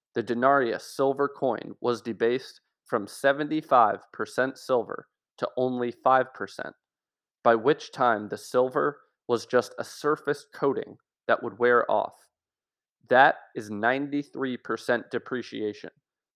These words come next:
which works out to about three point six percent per year. Staying with the seventy-three year time frame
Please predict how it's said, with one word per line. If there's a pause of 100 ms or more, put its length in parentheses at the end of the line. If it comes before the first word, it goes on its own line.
(120)
which
works
out (180)
to
about
three
point
six
percent (160)
per
year. (1400)
Staying
with
the
seventy-three
year
time
frame